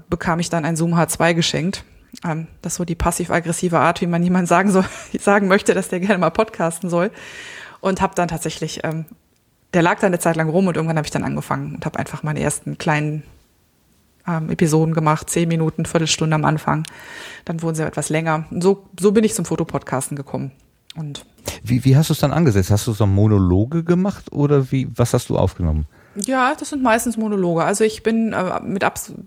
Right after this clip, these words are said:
Speaker 1: also mit ganz wenigen Ausnahmen, ähm, sind meine Podcasts keine Interview-Podcasts, sondern tatsächlich, ich suche mir ein Thema, was ich gerade spannend finde, auch einen roten Faden zu haben.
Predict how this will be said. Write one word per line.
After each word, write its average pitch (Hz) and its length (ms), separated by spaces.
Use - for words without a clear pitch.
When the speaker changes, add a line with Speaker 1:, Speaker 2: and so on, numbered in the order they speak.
Speaker 1:
also 170 220
mit 175 100
ganz 208 220
wenigen 208 240
Ausnahmen, 190 680
ähm, 175 340
sind 190 180
meine 185 160
Podcasts 180 360
keine 175 180
Interview-Podcasts, 202 840
sondern 190 240
tatsächlich, 180 460
ich 175 80
suche 175 160
mir 180 80
ein 165 80
Thema, 214 540
was 214 140
ich 208 120
gerade 208 220
spannend 208 320
finde, 233 380
auch 165 180
einen 185 80
roten 175 260
Faden 175 300
zu 220 180
haben. 233 460